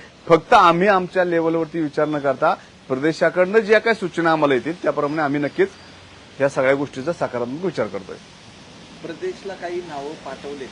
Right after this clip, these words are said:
Speaker 2: का तळेगाव दाभाडे नगर परिषदेसाठी?
Speaker 1: अजून कुठलीही प्रक्रिया सुरू नाही. आम्ही आमच्या अंतर्गत पार्टीच्या ज्या काही तयारीच्या गोष्टी आहे त्या संदर्भातल्या आमच्या बैठका चालू आहेत, आम्ही त्या ठिकाणी काम करतोय.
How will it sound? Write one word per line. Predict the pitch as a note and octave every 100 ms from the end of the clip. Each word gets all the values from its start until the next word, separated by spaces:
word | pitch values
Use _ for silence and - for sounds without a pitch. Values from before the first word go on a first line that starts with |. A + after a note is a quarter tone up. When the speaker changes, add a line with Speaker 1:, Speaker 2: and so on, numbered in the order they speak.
| -
Speaker 2:
का | A2
तळेगाव | B2+ A2 A2 A#2
दाभाडे | A2 G#2 G#2+
नगर | G#2+ G#2+ A2
परिषदेसाठी? | G#2+ G#2+ G#2 - G2 G2 - -
Speaker 1:
अजून | A#2+ C#3+ E3 F#3+
कुठलीही | F3+ E3+ D#3 F#3+
प्रक्रिया | F3+ D#3 D#3 E3
सुरू | E3 C3+ C3+ C#3+
नाही. | C3+ A#2 D3 G#3 - - -
आम्ही | A#2 D3 F3+
आमच्या | G3 B2+ C3+ - E3 F3 -
अंतर्गत | C3 C#3 E3 E3 E3 F#3+
पार्टीच्या | D#3+ C#3+ C#3+ D3+ E3 F#3 F#3 - - - - - - - G#2
ज्या | D3
काही | D#3 F#3+ F#3
तयारीच्या | E3 E3+ E3+ F3+
गोष्टी | E3+ D#3+ - D#3
आहे | A2+ G2 - - -
त्या | D#3+
संदर्भातल्या | E3 C#3+ C#3+ C#3+ D3 D#3 D#3
आमच्या | C#3 D3
बैठका | C#3+ C3+ B2+ C3
चालू | C#3 C3 C#3+
आहेत, | C#3 F#3+ - - - -
आम्ही | A#2 C3 D3
त्या | D3+
ठिकाणी | C#3+ B2 B2+ C#3+
काम | B2+ A2+
करतोय. | G#2 F2 D#2